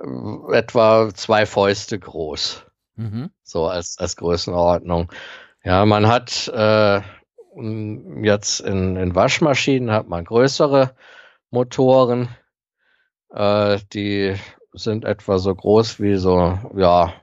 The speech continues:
Speaker 1: wie so ein, so ein, so ein fünf Liter Partydose Bier.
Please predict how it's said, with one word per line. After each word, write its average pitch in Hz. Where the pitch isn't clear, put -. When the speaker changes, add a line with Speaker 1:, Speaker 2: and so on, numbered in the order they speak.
Speaker 1:
wie 104
so 98
ein, 95
so 95
ein, 98
so 98
ein 95
fünf 104
Liter 117
Partydose 92
Bier. 95